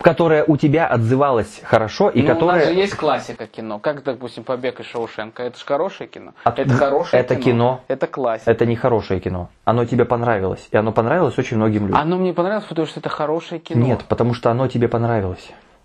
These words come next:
Speaker 2: Ну, не только поэтому, потому что оно хорошее кино. Там есть,
Speaker 1: Как ты это
Speaker 2: там
Speaker 1: по-
Speaker 2: есть многие факторы, которые сложились. Хороший
Speaker 1: Ну,
Speaker 2: сценарий,
Speaker 1: выкручивай.
Speaker 2: хорошая оп-, э, операторская работа,
Speaker 1: Как ты узнаешь, что
Speaker 2: хороший актер.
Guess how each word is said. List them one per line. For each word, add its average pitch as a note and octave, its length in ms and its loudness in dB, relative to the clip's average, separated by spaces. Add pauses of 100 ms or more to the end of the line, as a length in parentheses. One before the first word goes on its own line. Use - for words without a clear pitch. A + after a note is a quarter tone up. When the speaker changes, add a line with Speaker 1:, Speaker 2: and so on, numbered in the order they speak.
(100)
Speaker 2:
Ну, B2+ 180 0
не C3+ 140 -2
только E3+ 300 -2
поэтому, A#2+ 360 -2
потому C3 300 -2
что B2 160 -4
оно A#2+ 140 -2
хорошее B2+ 560 -6
кино. D3 360 -4
Там A#2+ 220 -4
есть, C3 180 -2
Speaker 1:
Как F3+ 300 0
ты C3+ 180 2
это D#3 140 2
Speaker 2:
там C#3+ 80 0
Speaker 1:
по- D3+ 60 4
Speaker 2:
есть F3 240 4
многие G3 280 -2
факторы, G3+ 420 -4
которые D#3+ 360 -6
сложились. C3+ 640 -8 (760)
Хороший D3 420 0
Speaker 1:
Ну, A3 40 -2
Speaker 2:
сценарий, C3+ 480 0
Speaker 1:
выкручивай. A#2 340 -2 (140)
Speaker 2:
хорошая C#3+ 960 -4 (200)
оп-, C3+ 200 -8
э, C3+ 320 0
операторская C3+ 600 -6
работа, C3+ 300 -6
Speaker 1:
Как F3+ 160 2
ты D#3 80 2
узнаешь, C3+ 300 2
что - 140 0
Speaker 2:
хороший A#2 120 2
актер. - 20 4